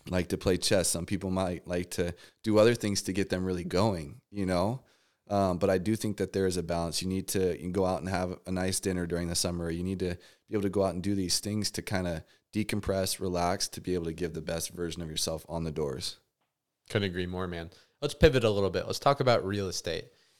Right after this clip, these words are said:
Speaker 2: You know, there's, there's a lot of guys I work with, door-to-door direct sales, who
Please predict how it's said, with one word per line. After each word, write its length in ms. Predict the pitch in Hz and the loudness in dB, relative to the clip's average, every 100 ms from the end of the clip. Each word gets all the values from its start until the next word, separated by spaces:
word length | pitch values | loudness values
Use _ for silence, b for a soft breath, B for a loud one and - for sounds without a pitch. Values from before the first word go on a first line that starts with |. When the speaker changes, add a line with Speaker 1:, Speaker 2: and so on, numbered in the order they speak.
| b | b
Speaker 2:
You 100 | 107 | -2
know, 140 | 101 | 4
there's, 480 | 107 117 113 104 - _ | 4 4 2 -2 -6 _
there's 160 | 131 117 | 0 2
a 60 | 117 | 4
lot 200 | 120 117 | 6 4
of 80 | |
guys 240 | 113 113 110 | 4 2 4
I 80 | 110 | 4
work 260 | 107 107 | 4 2
with, 320 | 107 104 95 | 2 2 0
door-to-door 460 | - 113 101 110 104 | 0 0 2 2 2
direct 380 | 101 101 104 - | 0 0 0 2
sales, 500 | - 101 101 104 98 | 2 4 4 4 2
who 400 | 95 95 92 | 0 0 0